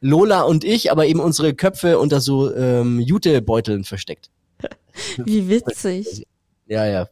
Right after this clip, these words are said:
Speaker 1: äh, völlig crazy. Es war, glaub ich, Lolas Idee oder ich weiß gar nicht mehr. Ähm, dann haben wir, hat das Funkhaus gesagt, „Okay, wir machen das. Wir, wir, wir werben mit euch, wir wollen den, den Hype mitnehmen und wollen natürlich den größtmöglichen Erfolg gleich haben.“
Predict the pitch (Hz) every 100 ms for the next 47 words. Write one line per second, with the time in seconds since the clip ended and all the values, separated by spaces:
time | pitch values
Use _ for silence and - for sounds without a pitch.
0 | - 90 98 - - 107 104 - 67 113
1 | - 135 131 123 113 110 117 131 104 98
2 | 92 98 98 80 62 107 113 - - -
3 | 135 123 117 _ _ _ - - _ _
4 | _ _ 95 98 92 95 101 101 110 107
5 | 107 104 104 - 123 120 110 214 - 113
6 | 120 110 117 123 98 - 92 101 95 98
7 | 98 113 123 110 - 117 127 110 104 110
8 | 101 98 98 98 107 107 120 113 113 104
9 | 76 104 104 98 98 107 - - - 104
10 | - 113 104 98 - 113 - 98 95 101